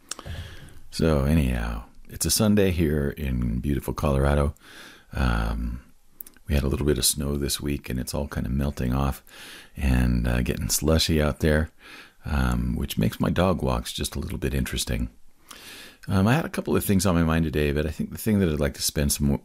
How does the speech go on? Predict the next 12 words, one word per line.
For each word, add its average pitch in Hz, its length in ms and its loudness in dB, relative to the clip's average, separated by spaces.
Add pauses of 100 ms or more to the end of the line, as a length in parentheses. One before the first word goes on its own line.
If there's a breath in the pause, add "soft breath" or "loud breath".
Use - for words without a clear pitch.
(100)
some - 180 0
time 69 240 2
talking 69 320 0
with 64 160 -4
you 64 80 0
about 60 400 -2 (720 loud breath)
is 76 380 4
how 64 600 0
people - 380 -2
perceive 73 640 0
you. 64 280 -4 (960 loud breath)
And 78 480 4